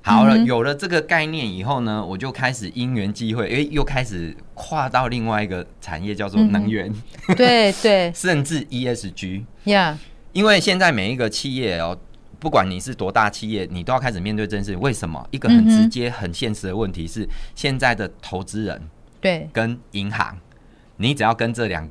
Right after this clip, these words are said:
Speaker 1: 两种人打交道，他们就要问你，你有没有E S G？
Speaker 2: 没错。
Speaker 1: 结果，因为我们变成一个负碳排产业以后，
Speaker 2: 嗯哼。
Speaker 1: 虽然这个概念是我在今年升-，七月生技展才开始 announce 出来，可是我已经直接感受到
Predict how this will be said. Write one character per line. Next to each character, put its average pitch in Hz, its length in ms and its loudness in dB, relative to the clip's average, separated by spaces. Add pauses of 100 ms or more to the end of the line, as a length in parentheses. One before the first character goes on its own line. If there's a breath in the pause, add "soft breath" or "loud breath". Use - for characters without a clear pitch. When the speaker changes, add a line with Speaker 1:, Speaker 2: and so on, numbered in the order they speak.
(120)
Speaker 1:
两 101 200 -2
种 85 160 -6
人 82 80 -8
打 78 140 -8
交 90 160 -4
道， 87 240 -2
他 117 100 -6
们 107 120 -6
就 95 100 -4
要 92 80 -2
问 95 220 -6
你， 69 100 -14 (100)
你 101 140 -4
有 110 140 -2
没 104 100 -4
有 95 100 -6
E 92 200 -8
S 90 160 -12
G？ 80 220 -12
Speaker 2:
没 196 120 0
错。 202 280 -4 (340 soft breath)
Speaker 1:
结 175 180 4
果， 127 200 2
因 175 140 -2
为 202 100 0
我 92 200 -2
们 95 180 -4
变 131 200 -2
成 95 140 -6
一 110 60 -4
个 101 100 -4
负 285 260 -6
碳 107 240 -2
排 78 180 -4
产 80 260 -10
业 101 180 -6
以 71 120 -12
后， 95 100 2
Speaker 2:
嗯 208 60 6
哼。 - 20 4
Speaker 1:
虽 - 160 4
然 104 200 4
这 139 140 -6
个 110 240 -2
概 123 200 2
念 120 180 -4
是 131 80 -4
我 87 140 -2
在 110 100 -2
今 110 180 -4
年 92 140 -2
升-， 107 220 -2
七 - 160 -2
月 113 140 2
生 104 140 -2
技 107 140 -2
展 76 180 -4
才 85 140 -6
开 101 160 -2
始 92 100 -6
announce 85 360 -4
出 92 100 -8
来， 80 100 -4
可 104 140 -4
是 123 160 -4
我 117 160 0
已 92 60 -4
经 101 180 -6
直 90 200 -10
接 101 180 -6
感 82 260 -6
受 98 220 -6
到 87 220 0